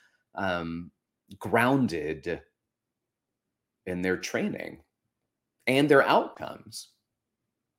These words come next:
A lot of times people put together really good programs, they don't know how to measure outcomes. They don't put together P R charts, and they don't have fitness assessments and things like that. They might have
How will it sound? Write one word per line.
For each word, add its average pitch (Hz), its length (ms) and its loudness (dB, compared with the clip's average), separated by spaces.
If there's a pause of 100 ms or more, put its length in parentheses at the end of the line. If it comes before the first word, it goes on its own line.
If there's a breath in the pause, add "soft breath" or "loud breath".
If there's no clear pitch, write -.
(120)
A 90 40 -6
lot 113 140 6
of - 80 -4
times 147 220 0
people 127 580 0 (360)
put 151 200 4
together 127 360 2
really 131 240 4
good 117 200 2
programs, 143 380 2
they 113 80 4
don't 123 160 0
know 120 80 0
how 113 60 2
to 101 80 2
measure 101 360 2
outcomes. 78 640 -4 (840)
They 95 80 -8
don't 87 120 -6
put 117 140 -2
together 110 300 2
P 113 260 -2
R 104 140 4
charts, 98 480 -2
and 80 120 -10
they 90 120 -4
don't 95 200 -4
have 92 160 -4
fitness - 460 -6
assessments 90 640 -6
and 82 120 -12
things 82 240 -10
like 82 200 -8
that. 85 180 -2
They 143 80 -8
might 143 140 2
have 95 100 2